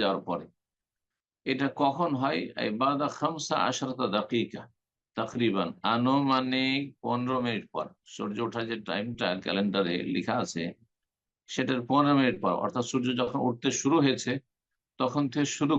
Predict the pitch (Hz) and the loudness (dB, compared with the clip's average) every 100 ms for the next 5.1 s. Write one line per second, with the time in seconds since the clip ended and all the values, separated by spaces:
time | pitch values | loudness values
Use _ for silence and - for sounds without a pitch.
0 | - 127 120 117 131 135 139 143 139 123 | 2 2 2 2 2 4 2 2 2 2
1 | 131 123 123 - 139 123 - 135 123 - | 0 0 -2 2 0 -2 -2 -2 -2 -2
2 | 113 120 - _ _ _ _ _ - 120 | 0 0 -2 _ _ _ _ _ -4 -2
3 | 120 127 123 139 123 131 127 127 123 135 | 2 2 2 0 0 0 2 0 0 -2
4 | 131 - 117 110 - 147 139 - 135 123 | -4 -4 -4 -2 0 2 0 0 0 0
5 | 120 | 0